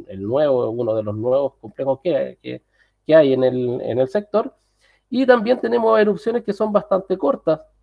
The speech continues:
eh, que, que duran un par de meses. Eh,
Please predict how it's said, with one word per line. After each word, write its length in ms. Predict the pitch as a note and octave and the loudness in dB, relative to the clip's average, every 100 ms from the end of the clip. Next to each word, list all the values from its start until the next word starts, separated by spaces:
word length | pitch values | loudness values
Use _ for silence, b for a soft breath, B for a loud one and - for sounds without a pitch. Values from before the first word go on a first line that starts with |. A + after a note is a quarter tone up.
| - | -6
eh, 460 | C3+ C#3 C3+ C3+ C3 | -2 0 0 -2 -4
que, 180 | C#3 | -6
que 140 | - C3+ | -4 0
duran 260 | F3+ E3+ | 4 4
un 100 | D#3 | 4
par 180 | C#3+ D3 | 2 2
de 100 | D#3+ | 2
meses. 460 | A#3+ B3 G#3 F#3 D#3+ | 2 2 0 -4 -4
Eh, 400 | D#3+ D#3 D#3 - | -8 -8 -10 -12